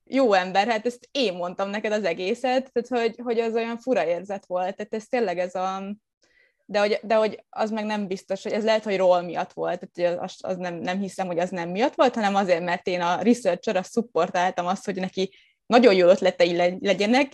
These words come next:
és hogy mit ad Isten, pont nagyon jó ötletei lettek, és így elmondta, mint hogyha az övé lett volna, szóval az nem hiszem, hogy ez nő,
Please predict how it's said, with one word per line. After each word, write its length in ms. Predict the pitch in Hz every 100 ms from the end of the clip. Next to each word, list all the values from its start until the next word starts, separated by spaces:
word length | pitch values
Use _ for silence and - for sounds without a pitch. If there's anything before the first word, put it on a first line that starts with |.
| _
és 180 | 202 -
hogy 240 | 202 190
mit 180 | - 254
ad 100 | 190
Isten, 380 | 220 226 240 226
pont 220 | 254 226
nagyon 240 | 175 170 170
jó 120 | 170
ötletei 460 | 185 190 180 175
lettek, 340 | 185 233 233 220
és 200 | 240 240
így 180 | 214 175
elmondta, 580 | 175 170 165 185 180
mint 180 | 180 175
hogyha 220 | 185 -
az 120 | 170 165
övé 160 | 165
lett 200 | 170 185
volna, 280 | 190 185 185
szóval 300 | - 185 180
az 120 | 180
nem 180 | 185 180
hiszem, 300 | 180 - 180
hogy 140 | 180
ez 140 | 170 180
nő, 360 | 185 175 180